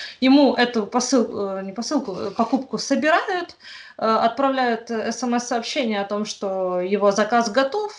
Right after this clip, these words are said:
клиент приезжает в ближайший магазин к нему, забирает этот заказ и расплачивается, либо если он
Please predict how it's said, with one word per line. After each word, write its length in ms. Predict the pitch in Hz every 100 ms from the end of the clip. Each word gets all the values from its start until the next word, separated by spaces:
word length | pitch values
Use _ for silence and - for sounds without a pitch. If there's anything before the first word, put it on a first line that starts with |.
| - -
клиент 400 | 233 254 240 240
приезжает 460 | 233 240 269 214
в 40 | 190
ближайший 600 | 233 240 254 220 - 202
магазин 440 | 185 247 269 466 466
к 100 | -
нему, 360 | 349 320 302 - - - - -
забирает 640 | 214 247 247 254 226 214
этот 240 | 220 226 220
заказ 380 | 262 494 415 -
и 40 |
расплачивается, 800 | 247 240 - 349 339 254 220 220
либо 200 | 196 202
если 180 | 202 214
он 180 | 180